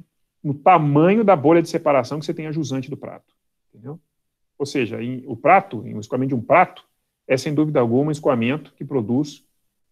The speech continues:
grande arrasto, entendeu? Grande arrasto.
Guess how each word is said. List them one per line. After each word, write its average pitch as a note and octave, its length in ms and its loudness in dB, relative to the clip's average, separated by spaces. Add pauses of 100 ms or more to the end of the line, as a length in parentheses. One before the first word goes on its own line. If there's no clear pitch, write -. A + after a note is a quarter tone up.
(360)
grande E3+ 500 4 (300)
arrasto, B2+ 560 -2 (420)
entendeu? D3+ 400 -8 (480)
Grande E3+ 360 2
arrasto. G#2 480 -4